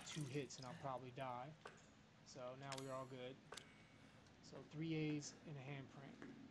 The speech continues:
So I remember that this name, what they're, what he's talking about is the names. As you can see, this name, Tamara, has three A's. Got three A's in the name.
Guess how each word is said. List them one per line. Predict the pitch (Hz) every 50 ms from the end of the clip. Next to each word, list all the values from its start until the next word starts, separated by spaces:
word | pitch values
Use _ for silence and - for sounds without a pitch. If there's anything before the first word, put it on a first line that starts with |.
| - - - - - -
So | - - 143 139 135 131 135 143 - - - - - - - - - - - - - - - - - - - - - - - - - - - - - - - - - - - - - - - - - -
I | 135 131
remember | 135 135 143 156 156 156 147 147 139 131
that | 139 135 135 131 - - - - - - - - - - - 143 139
this | 151 156 156 - - - - - - 143 139
name, | 147 147 143 143 135 135 135 - - - - - - -
what | - 160 160 -
they're, | 170 165
what | - - 180 185
he's | 185 165 -
talking | 180 185 180 170 175 160
about | 151 147 151 147 143 -
is | 147 131
the | 147 139 135
names. | 143 156 160 147 131 123 120 - - - - - - - - - - - - -
As | 139 127
you | 147 139
can | 147 143
see, | - - 165 147
this | 139 151 147 -
name, | 160 151 151 151 147 147
Tamara, | - - 143 139 147 156 156 147 139 135 135 139 - - - - - - - - - -
has | 147 139 127 -
three | - - 143 143 156 147 151 -
A's. | 165 151 143 135 127 127 135 - - -
Got | 139 135 -
three | - 151 156 160 -
A's | - 151 147 143 135
in | 147 143
the | 143
name. | 139 143 143 139 135 135 135 135